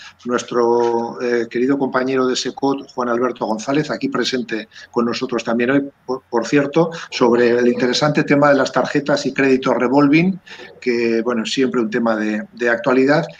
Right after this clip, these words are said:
Y mañana a las doce aquí en Sasoicotarra os, os esperamos a, a todos.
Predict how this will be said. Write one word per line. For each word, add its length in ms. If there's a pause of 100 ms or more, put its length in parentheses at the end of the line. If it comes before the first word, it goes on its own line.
(100)
Y 100
mañana 380
a 20
las 160
doce 240
aquí 160
en 80
Sasoicotarra 880 (320)
os, 400
os 160
esperamos 600
a, 400 (340)
a 100
todos. 460